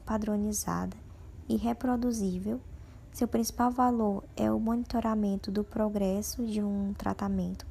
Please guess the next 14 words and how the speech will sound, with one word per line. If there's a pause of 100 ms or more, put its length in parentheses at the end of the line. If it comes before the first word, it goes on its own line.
(120)
através
da
realização (320)
de
traçados
cefalométricos
manuais (460)
ou
com-, (180)
com-, (180)
computadorizados. (960)
Algumas
indicações (500)
é